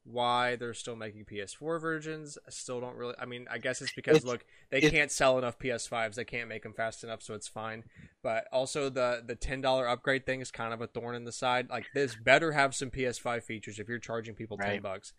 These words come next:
Speaker 1: for the upgrade. It better have, like,
Speaker 2: That's the one thing I can really give Deathloop, is the fact it's a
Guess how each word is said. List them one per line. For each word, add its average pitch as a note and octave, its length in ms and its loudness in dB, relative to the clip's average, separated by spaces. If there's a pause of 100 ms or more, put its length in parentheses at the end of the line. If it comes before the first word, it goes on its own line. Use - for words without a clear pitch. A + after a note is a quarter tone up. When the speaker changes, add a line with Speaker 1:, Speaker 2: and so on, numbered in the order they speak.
(200)
Speaker 1:
for - 140 -16
the G#2 120 -8
upgrade. G2+ 320 -10
It G#2+ 220 -16
better A#2 280 -8
have, G#2+ 480 -6 (760)
like, G#2 280 -10 (520)
Speaker 2:
That's D#3+ 300 6
the F#3 140 8
one C#3 380 6
thing C#3+ 260 4
I B2+ 120 4
can A#2 200 -4
really A#2 300 2
give G#2+ 240 2
Deathloop, A2+ 600 0
is A#2 140 -4
the A2+ 120 2
fact G#2 380 2
it's G2 160 -6
a G#2 140 0